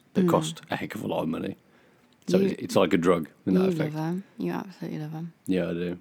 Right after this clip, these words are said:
Speaker 2: I'm glad you do. It's a nice hobby to have. Does that, does that make you feel a bit more like Henry Cavill does it now?
Speaker 1: Oh, he,
Speaker 2: Like,
Speaker 1: he totally
Speaker 2: so is that cool now?
Speaker 1: Yeah, absolutely. He just totally cemented my,
Speaker 2: <laughs>
Speaker 1: uh,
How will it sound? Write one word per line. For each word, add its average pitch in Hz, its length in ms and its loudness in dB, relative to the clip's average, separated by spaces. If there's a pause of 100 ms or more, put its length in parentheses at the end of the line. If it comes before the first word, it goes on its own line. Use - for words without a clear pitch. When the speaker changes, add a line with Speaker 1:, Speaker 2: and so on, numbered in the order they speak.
Speaker 2:
I'm 233 120 2
glad 277 200 2
you 294 80 -2
do. 302 100 -4
It's 311 200 -6
a - 40 -2
nice 202 200 0
hobby 170 240 -4
to 180 120 -8
have. 165 280 -6 (1160)
Does 285 120 0
that, 226 240 2
does 220 120 0
that 220 180 2
make 208 240 2
you 214 80 0
feel 208 180 0
a 202 40 0
bit 190 180 -2
more 190 140 0
like 175 200 -2 (240)
Henry 180 380 0
Cavill 165 580 -4 (1000)
does 160 180 -2
it - 160 -6
now? - 360 -4 (100)
Speaker 1:
Oh, 113 100 2
he, 85 200 0
Speaker 2:
Like, - 100 -4
Speaker 1:
he 110 200 4
totally 90 680 2
Speaker 2:
so - 140 -4
is 170 80 0
that - 160 -2
cool - 260 -2
now? - 400 -4
Speaker 1:
Yeah, 90 240 0
absolutely. 101 420 -8
He 92 60 -2
just 87 180 -6
totally 90 260 0
cemented 87 460 6
my, - 400 4
Speaker 2:
<laughs> - 20 2
Speaker 1:
uh, 87 200 4